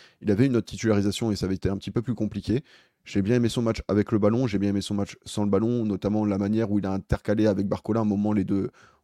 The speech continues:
ont très bien communiqué, ils ont complètement changé de position et on voit Lee Kang-in apporter son soutien, euh, plusieurs fois à Lucas Hernandez. Et mon dernier top, bah, j'ai envie de mettre Barcola, parce que c'est un joueur, comme je l'avais dit dans une autre émission,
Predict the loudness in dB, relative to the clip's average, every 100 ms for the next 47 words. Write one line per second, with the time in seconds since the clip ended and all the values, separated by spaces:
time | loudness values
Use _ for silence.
0 | -6 -4 -2 0 0 0 0 0 -2 -2
1 | -4 -4 -4 -2 -4 -4 -4 -2 -2 -2
2 | -4 -4 -6 -14 _ _ 0 2 4 2
3 | 2 0 0 0 0 -2 -2 0 0 -4
4 | -8 -4 -2 -2 -2 -2 -4 0 0 0
5 | -2 0 0 2 2 0 -8 _ _ _
6 | _ 0 2 2 2 2 0 0 2 2
7 | 2 -2 -2 0 -2 -4 -2 -2 -2 _
8 | _ _ _ -4 -2 -2 -2 -2 0 2
9 | 2 0 -4 -2 -2 -2 -2 -2 -2 -2
10 | -4 -4 -4 -6